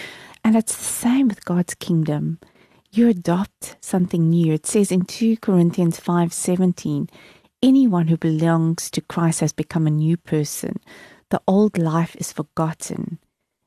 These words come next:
and everything is new. So coming back to my topic is, do you know the authority that you have in Christ? You know, do you know what you've been given? And that's the Holy Spirit. And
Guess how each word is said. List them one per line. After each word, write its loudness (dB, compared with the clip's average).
and 2
everything 0
is -2
new. -2
So 2
coming 4
back 2
to 0
my 4
topic -4
is, -4
do 4
you 4
know 2
the 0
authority -4
that -10
you -2
have -4
in -2
Christ? -10
You 4
know, 4
do 2
you 4
know 4
what -2
you've -2
been 4
given? -4
And 2
that's -2
the -2
Holy 0
Spirit. -10
And 4